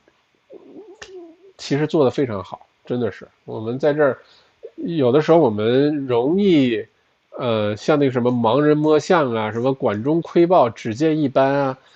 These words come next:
什么我们看到的就是这个，这朋友圈里都是澳洲人，对吧？所以有的时候，呃，这个，就我们会认为这个环境是这样子的，其实不是。如果你去跟其他地方比一下的话，这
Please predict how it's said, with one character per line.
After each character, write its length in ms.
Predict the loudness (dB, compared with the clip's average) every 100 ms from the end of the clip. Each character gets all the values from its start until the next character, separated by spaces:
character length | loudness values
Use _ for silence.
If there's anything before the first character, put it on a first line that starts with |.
| _ _
什 80 |
么 80 | -2
我 160 | 0 0
们 160 | 0 -4
看 300 | -6 -2 4
到 160 | 6
的 100 | 6
就 140 | 4 2
是 100 | 2
这 180 | 0 0
个， 200 | -2 -4 -8 -14
这 200 | -10 -10 -10 -4
朋 160 | 4
友 60 | 4
圈 200 | 6 4
里 80 | 6
都 60 | 4
是 40 |
澳 180 | 2 2
洲 140 | 2
人， 240 | 0 0 -2
对 100 | -2
吧？ 200 | -4 -8 _ _ _ _
所 160 | 2
以 100 | 6 8
有 140 | 6
的 100 | 4
时 120 | 2
候， 360 | 4 6 6 4 _ _ -18
呃， 180 | -12 -10 -10 -6
这 160 | -2
个， 260 | 2 4 2 -2 _ _ _ _ _ _ _ -12
就 140 | -6 -2
我 160 | 2
们 120 | 4 8
会 140 | 8
认 200 | 8 6
为 260 | 6 0 -2
这 160 | -2 -2
个 80 |
环 360 | -2 -4 -4 0
境 100 | 0
是 80 | 0
这 120 | 0
样 220 | 0 -4
子 80 | -10
的， 80 | -10
其 160 | 0
实 80 | 0
不 80 | 2
是。 180 | -2 -4
如 160 | 2
果 80 | 6
你 160 | 6 6 0 -20 -20 _ -20 -20 -20 -20 -20 -10
去 220 | 2 6
跟 180 | 6 4
其 140 | 6
他 140 | 6
地 100 | 6
方 140 | 4 2
比 180 | 0 -4
一 100 | 0
下 200 | 2 2
的 80 |
话， 160 | 2 -2
这 220 | -2 -8